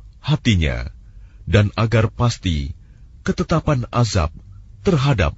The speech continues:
orang-orang kafir. Dan tidakkah mereka melihat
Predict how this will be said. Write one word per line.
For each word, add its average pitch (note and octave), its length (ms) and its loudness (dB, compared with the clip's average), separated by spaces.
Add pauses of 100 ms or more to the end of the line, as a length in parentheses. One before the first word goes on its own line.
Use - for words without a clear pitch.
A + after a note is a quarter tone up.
orang-orang G2+ 760 2
kafir. D#2+ 460 0 (2000)
Dan C#3+ 360 2
tidakkah C3+ 560 0
mereka A#2+ 480 2
melihat F2 480 4